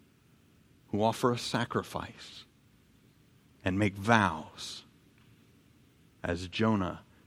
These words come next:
sinks silently to his watery grave. This idea of making vows, this isn't just a throwaway line.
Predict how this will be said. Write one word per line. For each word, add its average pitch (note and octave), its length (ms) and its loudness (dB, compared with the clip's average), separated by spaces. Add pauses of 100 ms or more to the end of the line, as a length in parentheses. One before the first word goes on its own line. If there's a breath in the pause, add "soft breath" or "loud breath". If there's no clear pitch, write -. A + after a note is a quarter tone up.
sinks - 640 -2
silently F2 1120 -4 (1600)
to - 100 -6
his E2 240 -8
watery E2 380 -4
grave. - 640 -10 (2500)
This - 80 -2
idea A2+ 360 8
of F#2 120 2
making G2+ 460 2
vows, F#2+ 680 -2 (1600)
this - 160 -2
isn't D3+ 240 4
just A#2 240 4
a G#2 80 2
throwaway G2+ 800 6
line. E2 540 -4